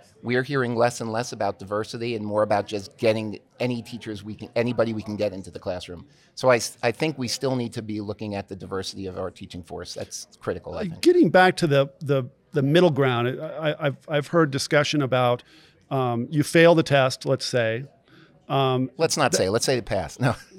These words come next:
Speaker 2: Well, but that's the problem.
Speaker 1: I know
Speaker 2: If
Speaker 1: what you
Speaker 2: somebody
Speaker 1: mean.
Speaker 2: fails and they're
Speaker 1: Yep.
Speaker 2: not, historically, you don't become a teacher unless you pass it.
Speaker 1: Correct.
Speaker 2: Um, and it, it was a one-time for a long time test, was it not? Or could you take it a second time?
Speaker 1: No, you could always take it again.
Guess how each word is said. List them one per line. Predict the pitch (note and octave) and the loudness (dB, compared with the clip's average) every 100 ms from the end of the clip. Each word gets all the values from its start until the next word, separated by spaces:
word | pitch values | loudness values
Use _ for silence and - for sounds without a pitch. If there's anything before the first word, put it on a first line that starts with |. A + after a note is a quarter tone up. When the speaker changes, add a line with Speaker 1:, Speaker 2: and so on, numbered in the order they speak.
| F#3+ | 2
Speaker 2:
Well, | F3+ F#3 F#3+ C#3+ - C#3 - - _ | 8 8 8 4 0 -6 -4 -8 _
but | F#3 | 6
that's | A3 - | 6 6
the | D3 | 4
problem. | G3+ E3+ | 6 6
Speaker 1:
I | C#3 | 6
know | |
Speaker 2:
If | |
Speaker 1:
what | A#2 | 4
you | E3+ | 4
Speaker 2:
somebody | F#3+ E3 | 6 4
Speaker 1:
mean. | |
Speaker 2:
fails | - E3+ E3 C3 | 6 8 8 6
and | C#3 | 2
they're | C3+ C#3 | 4 4
Speaker 1:
Yep. | D3 E3 F3 F3+ | 2 2 -6 -6
Speaker 2:
not, | F3+ F3+ E3+ - | -6 -4 -4 -2
historically, | - D3 F#3+ F#3+ - D3 | 2 4 6 6 6 2
you | |
don't | C#3+ D3+ | 4 2
become | D3 C#3 | 0 0
a | C3 | 2
teacher | D#3+ D3 | 2 2
unless | C3+ B2 C3 | 2 0 -2
you | |
pass | B2+ C3 - - | 0 0 0 -10
it. | - - | -16 -4
Speaker 1:
Correct. | A2 - - - _ | 0 0 -4 -20 _
Speaker 2:
Um, | C#3 C#3 C3 C3+ | -2 2 2 0
and | D3+ C#3+ | 0 0
it, | D3 | 0
it | D#3 | 0
was | C3+ | 2
a | C#3+ | 2
one-time | C#3 F3 C#3+ D3 C3 | 4 4 4 2 0
for | A#2+ | 0
a | A#2+ | -2
long | B2 A#2 | -2 -4
time | A#2 A#2+ A2+ | -4 -4 -4
test, | A#2+ A2 - | -4 -6 -4
was | A#2+ A2 | -6 -6
it | |
not? | C3+ C#3+ D#3+ | -4 -2 -2
Or | |
could | C#3+ C#3+ | -2 -4
you | C3 | -4
take | C#3+ C#3 | -2 -4
it | C3 | -4
a | |
second | C3 B2 A#2+ | -4 -4 -6
time? | A2 F#3+ | -8 0
Speaker 1:
No, | G#3 | 2
you | G#3 | 2
could | G3+ | 0
always | G3 F#3+ - | 0 0 0
take | E3+ D3 | -4 -4
it | |
again. | D3 A2+ G#2+ | -2 -2 -2